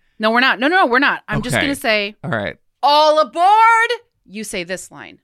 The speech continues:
Speaker 2: Brittany, before you go, there's something I want you to have.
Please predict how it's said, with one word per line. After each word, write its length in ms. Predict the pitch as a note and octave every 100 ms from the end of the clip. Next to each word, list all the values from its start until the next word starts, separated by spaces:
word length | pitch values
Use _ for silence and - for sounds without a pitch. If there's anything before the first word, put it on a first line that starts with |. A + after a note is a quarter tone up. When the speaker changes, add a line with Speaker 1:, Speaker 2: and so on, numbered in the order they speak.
| -
Speaker 2:
Brittany, 460 | A#3+ C#4+ G3+ C3
before 340 | B2 D#3 - F4
you 160 | C#4
go, 480 | E3+ A#3 G3 B2+ C3+ -
there's 240 | E3 F#3
something 320 | - A#3+ B3+
I 80 | A3+
want 260 | F#3 F3+ D#3+
you 60 | D#3+
to 80 |
have. 560 | D3 E3+ D#3 F#2 D2 -